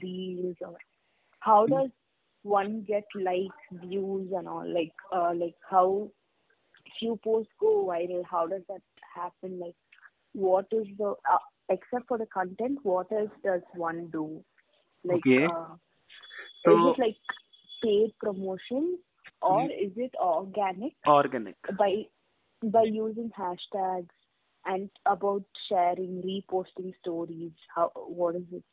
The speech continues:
Speaker 1: sir?
Speaker 2: Okay. So, uh, I will share the, uh, s-, same thing. W-, uh,
Speaker 1: Okay.
Speaker 2: actually, we are working for business coaches, speakers,
Speaker 1: Okay,
Speaker 2: trainers.
Speaker 1: sir.
Speaker 2: So,
Speaker 1: Okay, sir.
Speaker 2: we help them to promote their reels. So,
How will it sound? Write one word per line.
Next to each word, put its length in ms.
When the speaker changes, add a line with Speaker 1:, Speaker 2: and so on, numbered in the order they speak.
Speaker 1:
sir? 180
Speaker 2:
Okay. 380
So, 500
uh, 100
I 120
will 240
share 200
the, 280
uh, 260
s-, 280
same 220
thing. 280
W-, 240
uh, 160
Speaker 1:
Okay. 80
Speaker 2:
actually, 300
we 160
are 140
working 320
for 120
business 520
coaches, 380
speakers, 400
Speaker 1:
Okay, 160
Speaker 2:
trainers. 200
Speaker 1:
sir. 100
Speaker 2:
So, 460
Speaker 1:
Okay, 340
sir. 160
Speaker 2:
we 160
help 340
them 280
to 100
promote 400
their 160
reels. 320
So, 320